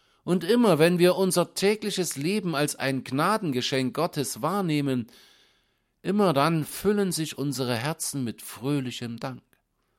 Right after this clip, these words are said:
Wes das Herz aber voll ist, das geht der Mund über.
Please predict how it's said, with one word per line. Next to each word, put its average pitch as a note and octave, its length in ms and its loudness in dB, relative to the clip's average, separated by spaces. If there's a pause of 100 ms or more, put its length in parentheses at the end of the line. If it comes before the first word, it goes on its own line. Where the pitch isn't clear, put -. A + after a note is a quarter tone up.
(880)
Wes A2+ 180 -4
das C3 220 2
Herz F3 280 0
aber C#3+ 280 0
voll E3 320 -2
ist, - 380 -8 (760)
das - 180 -14
geht D3 140 0
der C3 100 2
Mund B2 360 -4
über. C3+ 360 -10